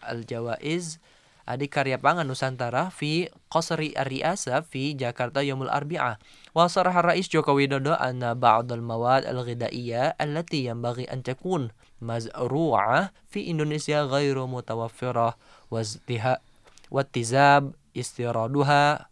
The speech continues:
متواصلًا. بما في ذلك الفواكه والذرة والأرز. وأعرب الرئيس أن الذرة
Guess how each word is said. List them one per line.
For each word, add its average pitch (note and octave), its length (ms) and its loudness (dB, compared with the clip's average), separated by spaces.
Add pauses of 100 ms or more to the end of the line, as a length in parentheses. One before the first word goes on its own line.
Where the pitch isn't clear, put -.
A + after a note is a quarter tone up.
متواصلًا. A#2 680 -4 (1500)
بما E3+ 260 0
في F#3 160 0
ذلك C3+ 400 2
الفواكه D3 1080 0
والذرة A#2+ 680 0
والأرز. C3+ 560 -2 (420)
وأعرب G3+ 600 6
الرئيس G#3+ 380 2
أن F#3+ 260 0
الذرة D3+ 840 2